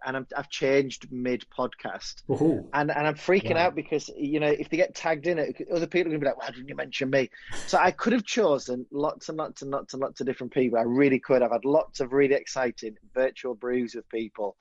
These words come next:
Speaker 2: Hmm.
Speaker 1: over the last couple, couple of weeks who've inspired me and energized me. Um, but I think you should get Ben Levinson on. Um, he's, I think it's Kensington School. Um,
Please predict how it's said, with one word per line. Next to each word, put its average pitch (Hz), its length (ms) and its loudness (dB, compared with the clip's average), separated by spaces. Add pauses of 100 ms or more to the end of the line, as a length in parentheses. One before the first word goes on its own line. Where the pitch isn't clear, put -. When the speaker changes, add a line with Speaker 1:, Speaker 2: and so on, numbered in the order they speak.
Speaker 2:
Hmm. 98 140 -16 (180)
Speaker 1:
over 113 160 0
the 123 80 2
last 117 200 0
couple, - 260 -6
couple 113 240 -4
of 113 60 6
weeks 104 120 0
who've 110 140 0
inspired 131 640 2
me 135 180 2
and 120 180 -4
energized 110 600 -2
me. 95 200 -6 (480)
Um, 123 380 4 (100)
but 139 120 -4
I 165 180 2
think 127 320 -8
you 120 60 -10
should - 200 -12
get 123 220 -4 (120)
Ben 135 360 0
Levinson 113 560 -8
on. 104 200 -12 (340)
Um, 110 580 -6 (960)
he's, 120 680 0 (400)
I - 40 -16
think 196 300 2
it's 190 120 0
Kensington 143 920 0
School. 139 560 2 (500)
Um, 127 320 -4